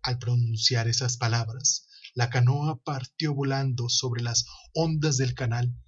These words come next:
y la luz melancólica de la luna. Bien pronto se ocultó la reina del espacio entre espesos nubarrones, y fue entonces cuando Mixhuitlecatl llamó a los remeros.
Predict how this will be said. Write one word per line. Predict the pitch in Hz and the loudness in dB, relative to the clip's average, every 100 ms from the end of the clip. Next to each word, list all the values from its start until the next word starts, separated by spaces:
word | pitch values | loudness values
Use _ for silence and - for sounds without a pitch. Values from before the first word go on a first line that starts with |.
| - - | -20 -10
y | 139 | -4
la | 117 | -2
luz | 120 139 139 | -2 -2 0
melancólica | 143 127 123 120 - 120 120 120 | 0 2 2 0 0 -2 -2 -4
de | 110 | -2
la | 113 | -2
luna. | 110 110 104 110 _ _ _ _ _ _ _ _ - | 0 -2 -4 -10 _ _ _ _ _ _ _ _ -2
Bien | 123 208 - | 2 2 4
pronto | 202 190 170 | 2 2 2
se | 185 170 | 4 2
ocultó | 156 151 151 | 2 0 2
la | 160 147 | 2 2
reina | 135 151 135 127 | 2 0 0 2
del | 120 | 2
espacio | 120 - 139 131 - 113 110 - - - | 2 2 2 2 2 -2 -6 -10 -20 -6
entre | 131 127 123 | -4 0 2
espesos | 127 117 - 135 127 131 135 | 2 0 0 0 2 0 0
nubarrones, | 123 120 117 123 107 101 - - _ _ _ - | 2 2 2 2 2 0 -6 -10 _ _ _ -6
y | |
fue | 120 - 143 | -4 0 0
entonces | 135 131 131 123 120 - | 0 0 0 0 0 0
cuando | - 110 104 101 - _ _ _ _ | 0 -2 -2 -4 -8 _ _ _ _
Mixhuitlecatl | 135 131 - 139 135 147 160 131 123 - - _ _ _ _ _ _ _ | -4 -2 -2 -2 0 0 0 -2 -4 -6 -10 _ _ _ _ _ _ _
llamó | 123 123 123 131 131 | 2 4 6 4 4
a | |
los | 127 117 | 2 2
remeros. | 113 113 107 104 - - | 2 2 0 -2 -4 -6